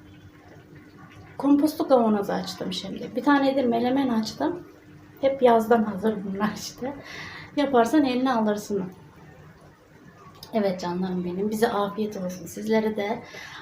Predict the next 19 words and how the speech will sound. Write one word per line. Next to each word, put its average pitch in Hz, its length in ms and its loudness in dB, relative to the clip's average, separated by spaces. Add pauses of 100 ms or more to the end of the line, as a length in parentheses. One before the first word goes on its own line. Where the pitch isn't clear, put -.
(120)
afiyetler 208 560 -2
olsun. 196 340 -4
Hayırlı 220 400 4
iftarlarınız 220 720 4
olsun. 190 380 -6 (480)
Allah 233 340 4
yar 240 280 6
ve 233 100 4
yardımcımız 214 680 4
olsun. 202 380 -4
İyilikte 233 500 4
buluşmak 226 480 2
üzere. 202 420 -2 (760)
Allah'ım 240 320 4
hepimizi, 226 760 0
hepinizi 220 520 2
mutlu 220 400 4
etsin 214 460 0
inşallah. 202 600 -2